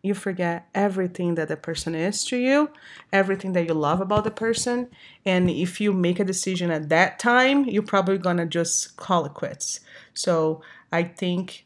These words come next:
the good and, uh, best thing to do is, like,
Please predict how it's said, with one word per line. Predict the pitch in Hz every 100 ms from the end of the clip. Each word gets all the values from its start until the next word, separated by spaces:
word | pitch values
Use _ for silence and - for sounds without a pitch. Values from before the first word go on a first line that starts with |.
| -
the | 175
good | 156 170 175 180 180 _ _ _ _ _ _ _
and, | 175 170 165 160
uh, | 156 151 151 156 143 - - -
best | 175 175 175 -
thing | - 170
to | 175 175
do | 160 170 180
is, | 175 180
like, | 160 151